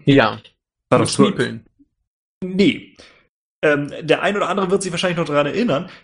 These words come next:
Speaker 2: ja, das war damals Innocence of Muslims.
Speaker 1: Aha.
Speaker 2: Sagt dir das noch was?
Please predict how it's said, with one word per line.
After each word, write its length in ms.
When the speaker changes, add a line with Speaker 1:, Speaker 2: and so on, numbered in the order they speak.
Speaker 2:
ja, 80
das 180
war 80
damals 300
Innocence 480
of 140
Muslims. 760
Speaker 1:
Aha. 380
Speaker 2:
Sagt 200
dir 40
das 120
noch 120
was? 240